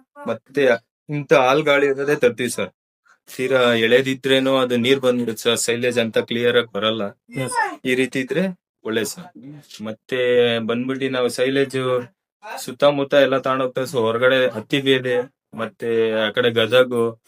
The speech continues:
Speaker 1: ಹಾವೇರಿ, ಹರಿಹರ, ಚನ್ನಗಿರಿ ಸುತ್ತಮುತ್ತ ಎಲ್ಲಾ ಕಡೆ ಹೋಯ್ತಾರೆ ಸರ್.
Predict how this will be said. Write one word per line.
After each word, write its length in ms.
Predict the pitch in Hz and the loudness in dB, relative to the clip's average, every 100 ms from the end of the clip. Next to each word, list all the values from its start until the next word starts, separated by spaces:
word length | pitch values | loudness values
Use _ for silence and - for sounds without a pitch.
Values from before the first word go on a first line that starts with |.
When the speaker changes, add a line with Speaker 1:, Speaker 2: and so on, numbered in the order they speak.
| 349 349 | -12 -2
Speaker 1:
ಹಾವೇರಿ, 500 | 113 123 127 117 117 | 0 0 0 -2 -2
ಹರಿಹರ, 380 | 113 113 123 120 113 113 _ _ | -2 0 2 4 2 -2 _ _
ಚನ್ನಗಿರಿ 580 | - 117 123 120 117 107 _ - | -2 -2 -2 -4 -4 -6 _ -16
ಸುತ್ತಮುತ್ತ 520 | 120 113 135 127 135 | -8 -4 -4 -2 0
ಎಲ್ಲಾ 280 | 123 117 123 | 2 2 2
ಕಡೆ 140 | 123 | 2
ಹೋಯ್ತಾರೆ 340 | 123 113 117 | 2 0 -2
ಸರ್. 200 | 110 98 | -4 -8